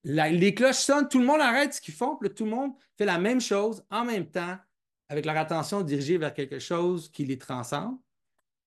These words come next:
C'est comme ça que le village trouve son unité. Ok ?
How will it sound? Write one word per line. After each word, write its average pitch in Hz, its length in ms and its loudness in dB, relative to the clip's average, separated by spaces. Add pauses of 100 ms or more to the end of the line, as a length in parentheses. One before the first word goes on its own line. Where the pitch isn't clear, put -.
(260)
C'est - 220 -4
comme 170 240 2
ça 196 240 0
que 175 140 -2
le 135 120 0
village 139 720 -2
trouve 156 360 0
son 131 180 -6
unité. 123 460 -6 (840)
Ok ? 143 180 -4